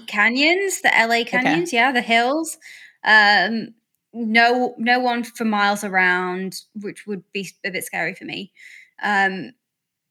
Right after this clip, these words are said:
Speaker 1: but gorgeous, absolutely gorgeous. It
Speaker 2: Stunning.
Speaker 1: was in black and white, so you can't,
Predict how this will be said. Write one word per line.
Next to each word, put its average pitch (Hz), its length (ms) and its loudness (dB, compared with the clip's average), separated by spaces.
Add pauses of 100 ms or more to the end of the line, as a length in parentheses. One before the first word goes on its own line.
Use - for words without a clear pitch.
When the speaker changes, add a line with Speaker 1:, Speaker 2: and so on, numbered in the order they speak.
(220)
Speaker 1:
but 226 200 -2
gorgeous, 359 540 2
absolutely 311 340 -2
gorgeous. 214 320 -2
It - 160 2
Speaker 2:
Stunning. 160 180 0
Speaker 1:
was 226 180 -4
in 294 160 0
black 285 240 -4
and 240 120 -2
white, 214 300 4
so 214 100 -8
you 202 140 -4
can't, 208 400 -6